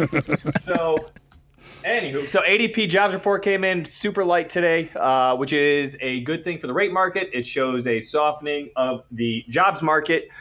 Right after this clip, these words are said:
which is something that we have been a, in desperate need of. Um,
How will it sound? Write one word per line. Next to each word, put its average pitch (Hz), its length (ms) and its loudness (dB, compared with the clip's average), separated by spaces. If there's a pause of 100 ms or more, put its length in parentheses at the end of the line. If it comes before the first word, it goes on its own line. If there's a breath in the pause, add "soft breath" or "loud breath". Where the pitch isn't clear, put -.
(300 loud breath)
which 123 240 2
is 135 140 -2
something 139 380 0
that 127 260 2
we 120 280 2
have 113 300 0
been 104 300 2
a, 90 720 -2
in 87 140 -12
desperate 170 440 0
need 90 200 -8
of. - 240 -4 (420 soft breath)
Um, 85 500 -4